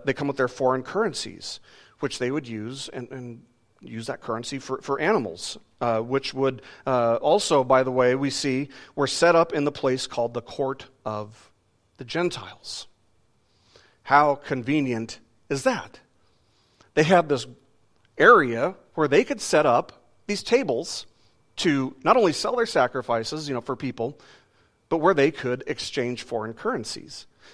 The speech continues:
Well, this might look convenient, but it's not very convenient for the Gentiles because it left them with no place to worship God,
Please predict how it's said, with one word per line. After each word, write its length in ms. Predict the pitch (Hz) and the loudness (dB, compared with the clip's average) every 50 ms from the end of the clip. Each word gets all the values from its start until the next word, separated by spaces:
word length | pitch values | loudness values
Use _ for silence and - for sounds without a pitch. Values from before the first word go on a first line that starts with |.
| _ _ _ _ _ _ _ - | _ _ _ _ _ _ _ 2
Well, 260 | - 156 151 143 - - - | 4 4 4 4 0 -18 -16
this 240 | - 151 160 180 - | -6 -2 -2 -2 2
might 240 | 180 208 247 233 226 | 4 6 6 6 6
look 260 | 202 190 214 208 - | 6 4 4 4 2
convenient, 720 | - 196 165 147 175 269 302 220 151 127 131 165 165 - - | 0 0 0 2 2 2 4 4 4 2 0 -2 -6 -2 2
but 140 | 175 165 | 2 4
it's 220 | 156 147 - - 170 | 4 4 2 2 4
not 220 | 220 254 247 196 | 4 4 4 4
very 200 | 165 147 143 151 | 0 -2 -2 -2
convenient 560 | 147 - 156 143 135 135 135 135 135 135 156 | -2 -2 -2 -2 0 0 0 0 0 -2 -2
for 80 | - 165 | -2 -2
the 80 | 151 147 | -2 -2
Gentiles 580 | 143 180 247 254 240 - 139 120 120 160 160 | 0 0 -2 -2 -2 -2 0 2 2 0 0
because 360 | 151 151 - - 160 147 127 | -4 -4 0 0 0 2 0
it 100 | 151 - | -2 -2
left 340 | 151 165 175 170 - - 143 | 2 2 2 2 0 -2 -2
them 320 | 156 220 202 160 151 160 170 - | 0 2 2 2 2 0 -2 0
with 200 | 156 135 127 - | 0 0 0 0
no 300 | 135 139 156 185 214 226 | 0 4 6 6 6 6
place 460 | 214 - - 175 160 160 175 - - | 4 0 2 4 4 4 4 0 -2
to 120 | - - 160 | -2 -2 0
worship 500 | 131 143 147 151 147 - - 156 - 135 | 2 2 2 2 2 0 -4 -4 -2 2
God, 400 | 156 202 220 - 123 123 127 | 4 4 6 6 4 2 0